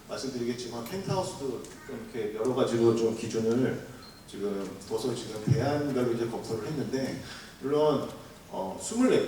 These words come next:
일반 분양을 스물네 평으로 할 수도 있고 뭐 그 평형대에 대한 것들은 나중에 그 사업을 본격적으로 이제 시작을 해서 건축 계획을 검토를 하실 때 그때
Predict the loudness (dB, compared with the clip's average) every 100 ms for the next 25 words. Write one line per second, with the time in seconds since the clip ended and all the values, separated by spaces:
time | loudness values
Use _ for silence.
0 | 4 4 4 2 2 2 0 0 2 2
1 | 2 2 2 2 -2 -2 0 0 6 4
2 | 4 -4 -12 -12 -4 -4 0 0 2 2
3 | 2 4 8 8 8 2 0 -2 2 4
4 | 4 0 -6 -4 -2 0 2 2 4 2
5 | 2 -4 -10 -16 -4 -2 0 0 -4 -8
6 | -16 -14 -6 4 6 6 8 8 8 6
7 | 8 8 8 4 0 0 2 4 4 4
8 | 4 2 -2 -10 -6 -4 -4 -2 4 8
9 | 8 8 4 10 10 10 6 2 4 4
10 | 4 -2 -10 -4 -2 6 6 4